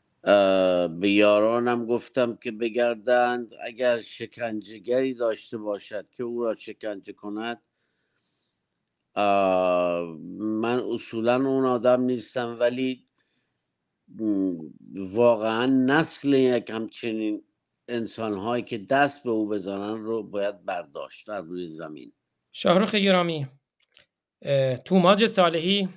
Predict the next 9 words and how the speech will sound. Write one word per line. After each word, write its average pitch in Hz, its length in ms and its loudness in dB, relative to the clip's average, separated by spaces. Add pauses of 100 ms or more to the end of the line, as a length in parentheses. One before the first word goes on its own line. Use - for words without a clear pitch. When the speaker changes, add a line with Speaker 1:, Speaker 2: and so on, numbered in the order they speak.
(140)
Speaker 2:
اکنون 190 640 -2 (200)
در 151 380 2 (260)
بازداشتگاه 156 840 0 (140)
الفتا 143 560 0
هست، 156 340 -2
در 135 180 -2
زندان 143 460 -4
مرکزی 143 640 -6
اصفهان، 147 680 -8